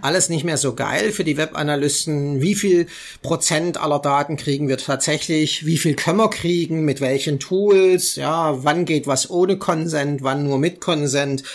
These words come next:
War eine spannende Diskussion. Bernadette Hohns, die kann ich bis dahin noch gar nicht.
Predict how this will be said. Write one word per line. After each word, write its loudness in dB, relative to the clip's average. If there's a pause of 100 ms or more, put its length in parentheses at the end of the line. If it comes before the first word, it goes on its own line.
(180)
War 0
eine 2
spannende -4
Diskussion. -2
Bernadette -2 (520)
Hohns, 6
die 2
kann 2
ich 0
bis -4
dahin 2
noch -6
gar 0
nicht. 0